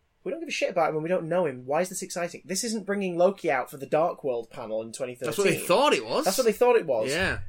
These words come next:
Speaker 1: Bringing Loki out for the Dark World panel was amazing, 'cause he'd been in two movies. He was the breakout star of the Avengers,
Speaker 2: Yeah.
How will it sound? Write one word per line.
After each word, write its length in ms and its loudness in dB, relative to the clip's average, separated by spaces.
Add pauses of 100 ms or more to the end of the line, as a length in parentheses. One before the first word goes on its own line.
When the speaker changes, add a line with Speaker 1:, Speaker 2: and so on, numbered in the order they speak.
Speaker 1:
Bringing 220 2
Loki 240 2
out 100 2
for 60 -8
the 60 -6
Dark 160 2
World 120 0
panel 160 -2
was 80 -4
amazing, 320 -2
'cause 100 -14
he'd 100 -8
been 80 -6
in 80 -6
two 200 -4
movies. 460 -2
He 120 -6
was 100 -8
the 80 -6
breakout 520 0
star 300 2
of 80 -4
the 100 -2
Avengers, 560 -4
Speaker 2:
Yeah. 140 -6